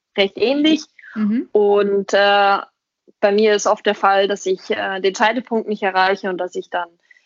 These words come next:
Speaker 1: da noch Einstellungen machen muss, beziehungsweise auch einfach mal länger auf der Bremse bleiben muss, dass es ein bisschen mal ein bisschen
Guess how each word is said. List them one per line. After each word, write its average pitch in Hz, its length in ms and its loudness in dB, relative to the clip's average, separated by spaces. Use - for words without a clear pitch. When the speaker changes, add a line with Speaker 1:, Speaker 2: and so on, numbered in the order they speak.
Speaker 1:
da 196 160 2
noch 202 180 2
Einstellungen 196 840 -2
machen 226 320 2
muss, 220 220 2
beziehungsweise 233 720 0
auch 196 120 -4
einfach 208 400 -2
mal 202 180 -8
länger 190 260 -4
auf 190 120 -6
der 190 160 -10
Bremse 226 340 -4
bleiben 202 380 -6
muss, 214 180 -4
dass - 220 -16
es - 100 -14
ein 185 80 -10
bisschen 214 420 -4
mal 180 220 0
ein 175 80 -8
bisschen - 400 -14